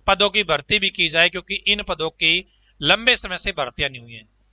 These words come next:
यार, जेबीटी की भर्ती कब आई थी रे? क्या जेबीटी मास्टरों की जरूरत है को नहीं की सरकार ने? यहाँ पे हर वर्ग परेशान है हरियाणा के अंदर।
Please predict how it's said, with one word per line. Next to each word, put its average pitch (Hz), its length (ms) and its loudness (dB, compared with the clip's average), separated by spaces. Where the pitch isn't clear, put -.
यार, 190 140 4
जेबीटी 190 460 -2
की 185 80 -4
भर्ती 143 280 -8
कब 202 260 -2
आई 180 160 4
थी 147 140 -10
रे? 120 200 -12
क्या 185 120 4
जेबीटी 196 580 -2
मास्टरों 185 400 -2
की 180 80 -6
जरूरत 175 320 -8
है 226 60 -2
को 208 120 -6
नहीं 180 120 -10
की 151 80 -6
सरकार 131 420 -8
ने? 139 120 -16
यहाँ 175 340 2
पे 277 120 4
हर - 360 2
वर्ग 285 280 4
परेशान 220 540 2
है 175 260 0
हरियाणा 151 380 0
के 147 140 -6
अंदर। 120 240 -10